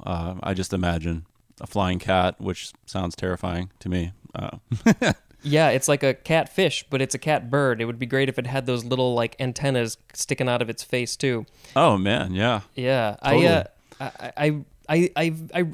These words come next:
Speaker 2: I enjoy birds. I enjoy animals very much, but I,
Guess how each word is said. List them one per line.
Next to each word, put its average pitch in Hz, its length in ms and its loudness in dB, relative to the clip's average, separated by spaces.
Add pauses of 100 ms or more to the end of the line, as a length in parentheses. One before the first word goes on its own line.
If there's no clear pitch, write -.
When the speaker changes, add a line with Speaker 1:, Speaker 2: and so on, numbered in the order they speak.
Speaker 2:
I 170 60 0
enjoy 175 580 4
birds. 185 460 2
I 180 40 6
enjoy 175 300 2
animals 160 480 2
very 165 220 4
much, 156 360 0
but 135 240 2
I, 135 300 -2